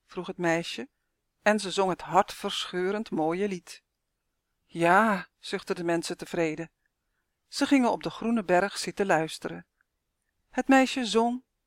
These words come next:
en zong tot de zon onderging. Toen vertrok iedereen naar huis,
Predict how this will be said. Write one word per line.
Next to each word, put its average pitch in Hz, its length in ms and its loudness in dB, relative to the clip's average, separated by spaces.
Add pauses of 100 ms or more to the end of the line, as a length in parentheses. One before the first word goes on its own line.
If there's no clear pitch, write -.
(140)
en 269 240 4
zong 202 420 -4 (380)
tot 320 180 0
de 240 80 -4
zon 170 280 0
onderging. 180 580 -4 (840)
Toen 359 200 4
vertrok 208 360 -4
iedereen 160 280 0
naar 160 160 0
huis, 185 520 2